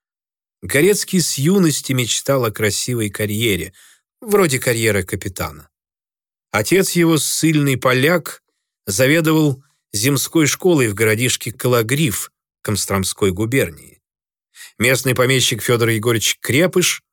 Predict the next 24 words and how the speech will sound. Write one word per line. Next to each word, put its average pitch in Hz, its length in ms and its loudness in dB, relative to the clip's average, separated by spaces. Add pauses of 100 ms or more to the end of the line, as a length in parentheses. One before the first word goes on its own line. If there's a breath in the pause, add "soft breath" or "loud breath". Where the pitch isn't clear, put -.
(340)
учредил 185 600 2
небольшое 175 500 2
пароходство. 101 800 -2 (560)
Как 117 180 -2
уездный 127 420 2
предводитель 120 580 -2
дворянства 110 840 0
он 185 200 4
родил 151 520 0 (300 soft breath)
душой 147 500 0
за 127 160 -2
учителей, 120 720 -2 (360)
теряющих 104 580 0
работу 101 360 0
на 98 120 0
летних 101 400 -2
вакациях, 107 720 -4
и 156 40 0
устраивал 170 540 2
их 156 240 -2 (340)
на 113 120 -4
свои 117 320 0
суда 127 580 -2 (180)
боцманами 117 840 -2